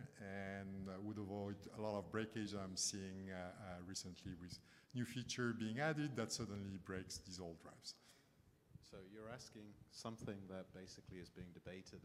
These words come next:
Speaker 2: about old hardware. Ar-, arnd is doing a lot of this.
Speaker 1: Sorry, uh, can, can you speak up, please?
Speaker 2: Apparently not. Ah, thank you. So there's a lot of debate about what we should be doing with old hardware, but while we support old hardware, things like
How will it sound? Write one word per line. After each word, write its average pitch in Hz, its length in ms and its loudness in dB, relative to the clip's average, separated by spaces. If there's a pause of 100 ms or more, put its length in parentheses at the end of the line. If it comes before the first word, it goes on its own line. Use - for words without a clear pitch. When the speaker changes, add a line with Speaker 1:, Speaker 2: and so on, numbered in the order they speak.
Speaker 2:
about 82 200 -6 (100)
old 87 140 -10 (100)
hardware. 85 560 -4 (220)
Ar-, 98 260 -8 (160)
arnd 98 160 -8
is 82 160 -10
doing 85 320 -10
a 80 100 -12
lot 90 140 -6
of - 160 -6
this. - 160 -8
Speaker 1:
Sorry, 113 240 4 (160)
uh, 117 160 -4
can, 113 160 2
can 120 120 0
you 120 40 2
speak 107 260 0
up, 101 140 0
please? 101 240 -2 (880)
Speaker 2:
Apparently 135 400 12
not. 107 320 12 (380)
Ah, 85 100 -4 (160)
thank 104 220 4
you. - 100 -2 (480)
So 113 400 10 (320)
there's 120 200 2
a 117 40 2
lot 127 160 2
of 123 160 -8
debate 104 380 -2 (100)
about 95 180 -6
what 92 140 -6
we 95 80 -6
should - 220 -8
be 92 80 -6
doing 95 200 -2
with 87 140 -6
old 85 240 -8
hardware, 82 480 -2 (340)
but 110 140 4
while 117 240 4
we 113 80 0
support 123 480 -4
old 82 180 -6
hardware, 82 480 -6
things 95 220 -8
like 85 160 -4